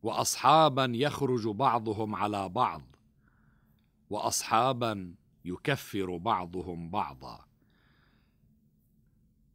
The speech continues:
فوجدنا أن الصحابة أجمعوا أو يكادون على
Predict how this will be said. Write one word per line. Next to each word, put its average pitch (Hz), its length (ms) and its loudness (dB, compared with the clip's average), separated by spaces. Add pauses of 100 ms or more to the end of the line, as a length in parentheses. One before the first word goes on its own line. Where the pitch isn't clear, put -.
(420)
فوجدنا 143 840 4
أن 139 180 0
الصحابة 147 800 6
أجمعوا 139 760 2
أو 160 180 4
يكادون 104 840 -2 (1400)
على 117 380 4